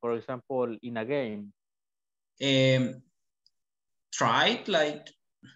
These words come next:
Speaker 2: for
Speaker 1: Try.
Speaker 2: instance, yes, could, could it be
Speaker 1: Try
Speaker 2: tried?
Speaker 1: for games.
Speaker 2: Uh, for games, it's like, yes. I-, is it, is it possible to use try?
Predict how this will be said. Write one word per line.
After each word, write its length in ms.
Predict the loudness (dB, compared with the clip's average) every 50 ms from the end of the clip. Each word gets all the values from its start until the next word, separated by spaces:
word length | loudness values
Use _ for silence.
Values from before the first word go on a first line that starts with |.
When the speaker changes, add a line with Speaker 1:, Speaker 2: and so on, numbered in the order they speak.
| _ _ _ _ _ _ _ _
Speaker 2:
for 100 | -4 0
Speaker 1:
Try. 0 |
Speaker 2:
instance, 460 | 2 4 4 4 2 0 -4 -8 -10 -14 -18 -18 -12 -6
yes, 440 | -2 2 4 4 4 4 2 -2 -8
could, 180 | -8 -8 -6 -2
could 80 | 0 0
it 120 | 0 0
be 160 | 0 -2 0
Speaker 1:
Try 180 | 2 2 2 2
Speaker 2:
tried? 20 |
Speaker 1:
for 240 | 2 0 0 -2 0
games. 500 | 0 0 0 0 -2 -6 -12 -16 _ _ _ _ _ _ _ _ _ _ _ _ _ _ _ _ _ 0
Speaker 2:
Uh, 240 | 0 0 0 0 -2
for 180 | -4 -4 -4
games, 560 | -2 0 0 0 0 0 0 -2 -4 -6 -8 -10 -10
it's 460 | -8 -6 -4 -4 -4 -4 -4 -6 -6 -4
like, 340 | -2 -2 0 -2 -4 -6 -10 -16 -20 -20 _ _ _ _ _ _ _ _ _ _ _ _ _ _ _ _ _ _ _ _ _
yes. 800 | -4 -2 2 2 4 4 4 2 0 -2 -6 -8 -8 -10 -12 -16 _ _ _ -10
I-, 40 | -10 -8 -6 -6 -6
is 140 | -6 -4 -4
it, 140 | -6 -6 -8 -12 -20 _
is 160 | -8 -6 -4 -4
it 160 | -6 -6 -4
possible 460 | 0 2 2 2 0 -2 -4 -6 -8
to 140 | -8 -6 -6
use 180 | -6 -6 -6 -6
try? 360 | -6 -4 -2 -2 -2 -4 -6